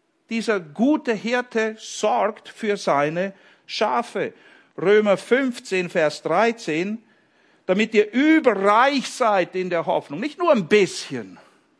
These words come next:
Überreich in Hoffnung. Durch die Kraft des Heiligen Geistes. Und der Geist, eine der Hauptaufgaben des Geistes ist was?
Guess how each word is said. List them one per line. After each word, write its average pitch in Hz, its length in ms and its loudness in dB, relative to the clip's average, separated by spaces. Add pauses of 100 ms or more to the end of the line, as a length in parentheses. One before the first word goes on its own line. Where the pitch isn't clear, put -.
(1120)
Überreich 185 840 2
in 131 180 -4
Hoffnung. 120 560 -2 (1800)
Durch 180 240 4
die 139 100 -6
Kraft - 480 -4
des 127 200 -14
Heiligen 123 340 -6
Geistes. 110 640 -12 (840)
Und 160 140 -8
der 147 100 0
Geist, 185 640 0
eine 175 220 0
der 147 140 2
Hauptaufgaben 180 840 0
des 151 200 -10
Geistes 180 520 -2
ist 120 240 -14
was? 151 420 -8